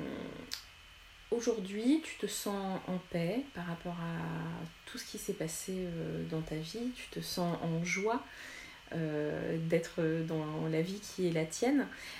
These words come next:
Euh, est-ce que, euh, il y a un objet, euh, symbolique qui représenterait, euh, la joie,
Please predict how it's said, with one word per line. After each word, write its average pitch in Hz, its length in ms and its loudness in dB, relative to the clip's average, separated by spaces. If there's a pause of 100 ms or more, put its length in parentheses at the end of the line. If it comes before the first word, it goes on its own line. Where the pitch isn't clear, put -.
(120)
Euh, 156 440 2 (160)
est-ce - 180 4
que, - 160 0
euh, 226 460 4 (640)
il 208 120 -2
y 240 80 4
a 240 120 4
un 233 140 0
objet, 240 440 4
euh, 208 100 2
symbolique 240 640 4 (180)
qui - 240 -2
représenterait, 202 840 0
euh, 170 240 4 (100)
la 180 180 4
joie, 185 380 0